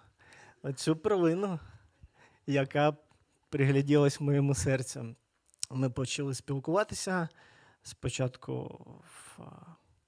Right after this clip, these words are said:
месенджерах, і потім вже я наполягав на ш-,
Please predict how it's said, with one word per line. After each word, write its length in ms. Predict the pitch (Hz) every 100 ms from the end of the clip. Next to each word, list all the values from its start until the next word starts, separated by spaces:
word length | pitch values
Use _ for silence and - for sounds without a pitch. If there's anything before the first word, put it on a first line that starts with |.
| _ _ -
месенджерах, 880 | 151 202 208 170 156 143 135 - _ _ _ _ - _ -
і 180 | 151 170
потім 420 | 160 165 165 139
вже 300 | 123 139 143
я 280 | 135 139 135 - _ _ _ -
наполягав 560 | 135 - 135 131 135 -
на 180 | 127 120
ш-, 160 | -